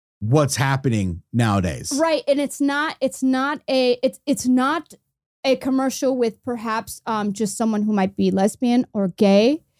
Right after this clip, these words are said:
Speaker 2: It's this trans group that seems to, i-, i-, it's just been too much for everyone. The rhetoric that's being pushed by many, not all,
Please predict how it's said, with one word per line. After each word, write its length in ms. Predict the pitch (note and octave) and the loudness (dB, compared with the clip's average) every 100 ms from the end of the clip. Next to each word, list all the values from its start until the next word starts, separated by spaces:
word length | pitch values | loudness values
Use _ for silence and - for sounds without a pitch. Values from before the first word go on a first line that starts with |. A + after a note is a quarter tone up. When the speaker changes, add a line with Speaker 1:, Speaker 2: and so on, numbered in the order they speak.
| _ _ - | _ _ 6
Speaker 2:
It's 260 | A#3+ A3 - | 6 6 0
this 400 | - A#3 - - _ _ _ _ - | 4 4 4 -8 _ _ _ _ -2
trans 800 | C4 B3+ B3 G#3+ F#3 - - _ - | 4 4 6 4 2 -2 -14 _ -2
group 460 | A3+ A3+ C4 D#4 - - | 4 6 8 6 2 -4
that 300 | A3 A#3+ - | 2 2 2
seems 420 | - - C4+ - | -2 2 2 2
to, 520 | - - C4+ B3 A#3 - - | -2 -2 2 2 0 -4 -14
i-, 220 | E3+ G#2 - | -16 -8 -6
i-, 100 | - | -2
it's 420 | D4 - D4 - | 0 2 2 2
just 420 | - E4 E4 - B3 | 2 4 4 2 2
been 280 | D4 D4 | 6 6
too 240 | C4 - C#4+ | 4 2 4
much 380 | B3+ C4+ D4+ - | 6 4 2 -4
for 160 | B3+ | -2
everyone. 680 | A#3+ A3+ A3 A3+ G#3+ G#3+ A3+ - - - | -2 -2 0 0 0 0 -2 -4 -14 2
The 120 | C#4 | 6
rhetoric 540 | A#3+ A#3+ C#4+ D4 C#4 C4+ | 6 6 6 6 4 2
that's 200 | C4 - | 0 0
being 320 | - C4+ B3 | 0 2 2
pushed 440 | - - C#4+ - - | 0 2 2 2 2
by 160 | A#3+ | 4
many, 400 | A#3 B3 A3 F#3 G3 | 6 4 4 0 0
not 220 | G3+ A3 | 2 4
all, 380 | D4 F4+ F4+ | 6 6 4